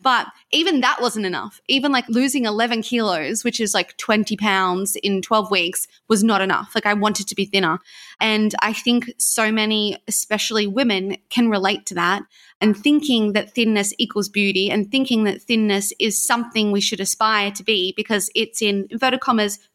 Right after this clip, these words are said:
better than bigger. And really, we've had to unlearn all of that.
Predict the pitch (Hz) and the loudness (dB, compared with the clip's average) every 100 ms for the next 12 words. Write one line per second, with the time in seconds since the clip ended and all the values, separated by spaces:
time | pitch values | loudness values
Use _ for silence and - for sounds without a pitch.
0 | _ 254 247 220 104 208 - - - 196 | _ -2 0 0 0 -4 -14 -20 -6 0
1 | 208 202 196 - - 233 151 98 - - | 2 2 -2 -6 -2 0 2 0 -2 -16
2 | - _ - 226 220 208 - 202 247 247 | -20 _ -2 0 0 -2 -4 0 2 2
3 | 240 233 220 - 220 247 240 - - 226 | 2 0 -4 -4 0 2 0 -2 -2 0
4 | 226 208 196 190 160 202 196 196 139 | 2 2 0 0 0 -2 -2 0 -2